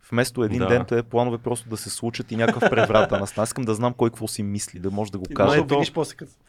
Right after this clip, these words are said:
Speaker 2: ясно
Speaker 1: Да.
Speaker 2: е, ясно е, че това е театър и проблема е, че по този
Speaker 1: Разбира
Speaker 2: начин
Speaker 1: се.
Speaker 2: ти, ти надъхваш хората към, в-, към тези
Speaker 1: Ама
Speaker 2: идеи.
Speaker 1: ако не е това, ще е някой друг, разбираш.
Speaker 2: Не, ма да, ама някой друг може да ни надъхва с други идеи,
Speaker 3: А, да, да.
Speaker 2: които да са по-до-, по-,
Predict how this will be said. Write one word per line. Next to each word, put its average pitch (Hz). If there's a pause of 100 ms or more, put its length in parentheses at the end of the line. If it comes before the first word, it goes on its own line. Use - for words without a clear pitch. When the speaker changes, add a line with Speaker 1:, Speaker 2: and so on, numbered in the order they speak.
(180)
Speaker 2:
ясно 151
Speaker 1:
Да. -
Speaker 2:
е, 113
ясно 131
е, 147
че -
това 147
е 147
театър 127
и 113
проблема 113
е, 131
че -
по -
този -
Speaker 1:
Разбира 120
Speaker 2:
начин 123
Speaker 1:
се. 107
Speaker 2:
ти, 135
ти 143
надъхваш 135
хората 120 (240)
към, 98 (120)
в-, 98
към 101
тези 107
Speaker 1:
Ама 95
Speaker 2:
идеи. 101
Speaker 1:
ако 117
не 151
е 139
това, 127
ще -
е 107
някой 104
друг, 92
разбираш. 98
Speaker 2:
Не, 127
ма 113
да, 107
ама 151
някой 151
друг 143
може 151
да 139
ни 135
надъхва 135
с 104
други 101
идеи, 85 (240)
Speaker 3:
А, 127
да, 123
да. 123
Speaker 2:
които 120
да 117
са 113
по-до-, 117 (140)
по-, 117